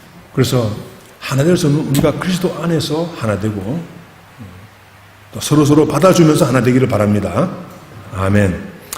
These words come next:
두 번째로 우리 사이에 높아진 미움의 벽을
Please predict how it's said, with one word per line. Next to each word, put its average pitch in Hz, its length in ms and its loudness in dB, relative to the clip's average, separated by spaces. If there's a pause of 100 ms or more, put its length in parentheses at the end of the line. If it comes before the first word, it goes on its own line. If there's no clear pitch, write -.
(220)
두 156 160 8
번째로 170 720 6 (680)
우리 139 220 6
사이에 151 380 4
높아진 143 680 2
미움의 135 440 6
벽을 151 640 -2